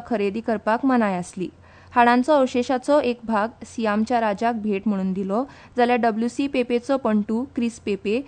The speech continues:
हाका राखून दवरिल्ल्या निमाणे संस्कारांतल्या रत्नांचो एक भाग लिलावा खातीर नोंद केलो. पुराय देशान भारतीय सैन्याक आदार दिवपाचो खर संदेश दिवंक जाय अशें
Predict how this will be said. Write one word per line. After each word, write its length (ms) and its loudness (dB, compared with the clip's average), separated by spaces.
हाका 240 2
राखून 340 2
दवरिल्ल्या 420 0
निमाणे 420 2
संस्कारांतल्या 760 -2
रत्नांचो 500 -2
एक 200 -4
भाग 200 -2
लिलावा 380 -4
खातीर 260 -6
नोंद 280 2
केलो. 340 -8
पुराय 300 6
देशान 440 2
भारतीय 380 2
सैन्याक 480 2
आदार 260 2
दिवपाचो 540 -2
खर 220 -2
संदेश 500 -2
दिवंक 200 -2
जाय 240 -2
अशें 180 4